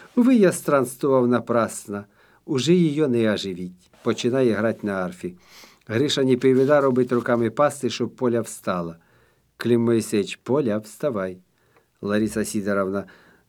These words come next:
тільки блядь, так заставляє себе ждать. Поля лежить.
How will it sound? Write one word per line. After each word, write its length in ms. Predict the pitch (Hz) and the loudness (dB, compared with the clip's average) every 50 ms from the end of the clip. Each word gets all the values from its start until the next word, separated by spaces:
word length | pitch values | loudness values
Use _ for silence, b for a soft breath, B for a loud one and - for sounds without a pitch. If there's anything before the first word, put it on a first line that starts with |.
| b _ _ - | b _ _ 2
тільки 320 | - 202 - 190 170 151 | 2 2 4 4 2 0
блядь, 440 | 120 87 - 98 127 113 98 - - | 0 0 0 2 2 2 2 0 -4
так 160 | - 98 87 | -6 -6 -6
заставляє 680 | 82 101 101 - - - 107 98 92 98 95 92 90 92 | -4 -6 -8 -6 -4 -4 -2 -2 0 -2 -2 -2 -4 -6
себе 360 | - - 107 90 92 95 90 | -6 -8 -6 -4 -4 -4 -6
ждать. 300 | 85 82 90 92 87 - - - - _ - | -6 -6 -6 -6 -6 -6 -10 -16 -20 _ -4
Поля 280 | - 143 135 123 117 | 0 2 2 4 2
лежить. 480 | 107 101 95 87 82 87 85 - - | 2 0 -2 -4 -6 -8 -8 -10 -12